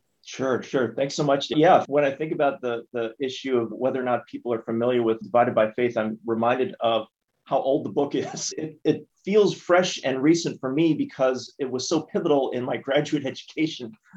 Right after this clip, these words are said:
but that was about twenty years ago. <laughs> Yeah, for those who are new, uh, I guess you're maybe millennials or, uh, post-millennial <laughs> at this point. Michael Emerson and Christian Smith's Divided by Faith is an absolutely, uh, critical,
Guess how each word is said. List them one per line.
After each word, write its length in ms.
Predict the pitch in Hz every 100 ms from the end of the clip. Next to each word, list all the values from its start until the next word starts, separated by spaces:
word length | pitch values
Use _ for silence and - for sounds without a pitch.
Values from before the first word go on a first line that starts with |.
| 165
but 100 | -
that 160 | 156 156
was 140 | 170
about 240 | 139 123 123
twenty 320 | - 180 160
years 260 | - 190 175
ago. 420 | 117 - 139 -
<laughs> 40 |
Yeah, 220 | 165 117 - -
for 100 | 156
those 280 | 156 196 190
who 140 | 202
are 100 | 175
new, 380 | 160 175 185 175
uh, 100 | 120 123
I 40 |
guess 280 | 120 143 139
you're 260 | 143 135 127
maybe 220 | 131 135
millennials 720 | 135 117 139 185 185 180 151
or, 260 | 135 127 120 113
uh, 200 | 117 113 - _
post-millennial 800 | - 165 - 165 165 180 220 202
<laughs> 40 |
at 80 | 214
this 160 | 185 180
point. 280 | 190 180 -
Michael 320 | 151 190 196
Emerson 300 | 196 190 185
and 100 | 165
Christian 320 | 180 170 170
Smith's 400 | 160 151 151 147
Divided 360 | - 135 139 147
by 180 | 139 131
Faith 280 | 127 123 -
is 180 | 123 120
an 220 | 120 -
absolutely, 560 | 143 147 - 135 127 117 -
uh, 200 | 110 113 -
critical, 600 | 175 170 165 143 123